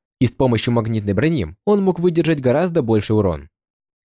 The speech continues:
В этот момент наёмники в поместье начали контратаковать и активно помогать Хан Сяо. «Эй, снайпер, хватит мечтать! Продолжай сражаться, как раньше! Мы будем подстраиваться под твои атаки!»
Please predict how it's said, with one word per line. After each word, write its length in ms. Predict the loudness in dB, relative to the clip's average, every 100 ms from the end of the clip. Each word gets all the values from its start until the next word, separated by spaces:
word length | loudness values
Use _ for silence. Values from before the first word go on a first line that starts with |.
| -4
В 160 | 0
этот 220 | 2 0 0
момент 300 | 0 0 0
наёмники 460 | 0 0 0 -2
в 40 | -2
поместье 380 | 0 0 0
начали 300 | 0 0 0
контратаковать 800 | 0 0 0 -4 -2 0 0 -2 _ _
и 100 | 0
активно 400 | 0 0 -2 0
помогать 380 | 0 -2 -2 -2
Хан 160 | -2 0
Сяо. 400 | 0 0 -2 _ _ _ _ _ _ _ _ -2
«Эй, 220 | 0 0
снайпер, 400 | 0 0 0 -2
хватит 260 | 0 0 0
мечтать! 440 | -4 0 0 -2 _ _ _
Продолжай 380 | -2 0 2 2
сражаться, 460 | 2 2 2 0 -4
как 140 | 0
раньше! 460 | 0 0 -6 -8 -12 _ _ _ _
Мы 220 | -2 2
будем 280 | 2 2 2
подстраиваться 540 | -2 0 2 2 0 -2
под 140 | -2
твои 200 | 0 2
атаки!» 520 | 2 0 -2 -6 -10